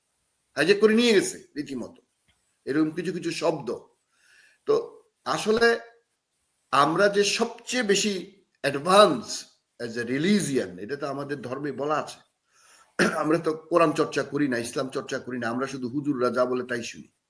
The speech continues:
যাই হোক, সেটা ভিন্ন আলোচনা, আপনাকে শুধু আমি এটা বলবো, ভারত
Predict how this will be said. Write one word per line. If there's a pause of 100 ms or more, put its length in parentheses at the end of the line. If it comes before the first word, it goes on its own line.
(400)
যাই
হোক,
সেটা
ভিন্ন
আলোচনা,
আপনাকে
শুধু
আমি
এটা
বলবো, (1800)
ভারত